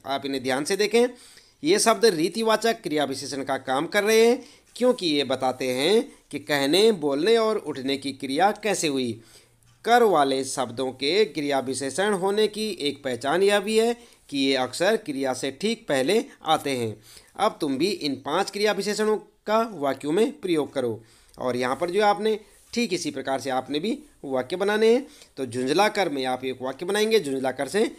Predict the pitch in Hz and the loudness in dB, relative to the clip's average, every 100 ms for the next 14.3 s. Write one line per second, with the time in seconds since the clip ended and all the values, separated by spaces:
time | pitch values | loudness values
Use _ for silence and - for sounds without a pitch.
0 | - _ _ - 156 214 208 180 147 117 | -18 _ _ -6 -2 0 2 2 0 -2
1 | 123 123 123 131 113 127 123 160 339 285 | -4 -2 -4 -6 -6 -4 -2 2 2 0
2 | - 226 220 196 208 202 196 190 - _ | 0 2 2 0 2 4 4 2 -12 _
3 | _ 139 135 226 233 147 143 143 131 131 | _ -6 0 0 0 -2 -6 -4 -4 -2
4 | 131 131 117 135 165 170 - 226 277 - | -2 -4 -4 0 0 0 2 2 0 -6
5 | _ _ _ - 131 131 131 135 147 214 | _ _ _ -12 -6 -2 0 2 4 6
6 | 302 - - _ 131 135 156 220 196 143 | 4 2 -16 _ -6 0 4 6 6 0
7 | 135 139 135 143 190 214 220 226 196 143 | -2 -8 -8 -2 0 0 2 2 2 -2
8 | 131 147 240 262 208 226 214 214 214 196 | -2 0 0 0 -4 -2 0 0 0 -2
9 | 202 202 202 180 - - - 135 113 120 | 2 2 2 -2 -12 -20 -8 -6 -4 -4
10 | 120 139 139 196 220 226 233 220 208 180 | 2 2 2 0 2 2 2 2 2 4
11 | 165 143 123 135 196 240 - - _ 120 | 4 2 -2 -4 -2 -4 -6 -20 _ -4
12 | 135 185 202 143 143 - 135 120 123 123 | 4 4 4 2 -4 -2 -4 -4 -4 -2
13 | 127 135 117 120 165 196 220 214 220 220 | -4 -6 -8 -4 -2 2 2 4 2 4
14 | 214 214 | 2 2